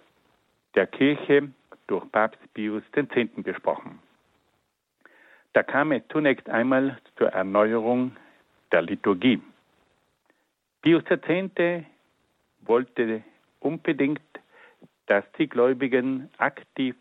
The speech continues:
an der Heiligen Messe teilnehmen würden. Pius der Zehnte bemühte sich auch um die Erneuerung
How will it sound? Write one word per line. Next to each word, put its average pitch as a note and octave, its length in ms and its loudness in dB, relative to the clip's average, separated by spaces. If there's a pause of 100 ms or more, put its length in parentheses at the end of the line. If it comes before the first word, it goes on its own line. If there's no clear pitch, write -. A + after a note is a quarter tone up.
(360)
an G2 220 -6
der F#2 180 -2
Heiligen G2 400 -2
Messe G#2+ 380 0
teilnehmen A2 680 0
würden. F#2+ 300 0 (1600)
Pius F3+ 180 6
der E3+ 160 2
Zehnte F3 320 0
bemühte D3 420 -2
sich - 260 -8
auch B2+ 280 0
um B2 140 -2
die A#2+ 100 0
Erneuerung B2+ 680 0